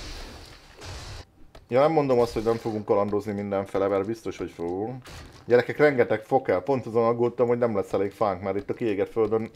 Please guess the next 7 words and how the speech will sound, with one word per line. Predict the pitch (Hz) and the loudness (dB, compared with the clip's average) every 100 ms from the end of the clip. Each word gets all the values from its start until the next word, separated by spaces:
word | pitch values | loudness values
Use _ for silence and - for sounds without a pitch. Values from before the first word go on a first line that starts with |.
| - | -20
nem | - 123 113 | -6 0 0
annyira | 101 107 | 2 2
van. | 104 78 - - - _ _ | 2 0 -4 -14 -20 _ _
Hát | 107 | -2
de | 107 | 2
azért | 123 131 127 | 2 2 0
van. | 95 80 117 | -2 -4 -10